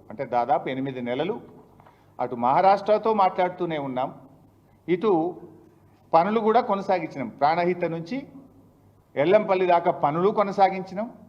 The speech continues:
మహారాష్ట్రతో రెండు మూడు, ఏ, స్టేట్ లెవెల్ మీటింగ్స్ అయినాయి, మినిస్టర్స్ లెవెల్ మీటింగ్ అయింది, సీఎంస్ లెవెల్ మీటింగ్ అయింది. We,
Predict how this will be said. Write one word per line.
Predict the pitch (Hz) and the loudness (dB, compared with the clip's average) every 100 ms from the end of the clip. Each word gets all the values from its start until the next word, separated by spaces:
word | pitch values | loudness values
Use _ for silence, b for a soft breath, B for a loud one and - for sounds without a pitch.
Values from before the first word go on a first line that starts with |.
| - | -8
మహారాష్ట్రతో | 131 156 190 202 196 196 214 | 0 2 4 2 2 -2 0
రెండు | 208 170 180 | -2 -2 -2
మూడు, | 180 180 170 - - - - - _ _ _ _ _ - | 0 2 0 -2 -8 -18 -20 -20 _ _ _ _ _ -10
ఏ, | 120 - - _ _ - | -10 -10 -20 _ _ -10
స్టేట్ | - 151 147 | -4 -2 2
లెవెల్ | 185 190 | 0 0
మీటింగ్స్ | 190 190 185 | -4 -6 -6
అయినాయి, | 196 196 208 - | -6 -6 -10 -14
మినిస్టర్స్ | 117 135 160 180 170 185 | -8 -6 -4 -6 -6 -4
లెవెల్ | 190 196 | -2 -2
మీటింగ్ | 190 190 202 | -4 -6 -6
అయింది, | 196 202 202 - - | -6 -8 -12 -18 -6
సీఎంస్ | 139 170 185 180 | -2 0 -2 -2
లెవెల్ | 185 196 | -2 -2
మీటింగ్ | 185 190 202 196 | -4 -6 -4 -4
అయింది. | 202 214 - - | -6 -10 -16 -20
We, | 165 | -12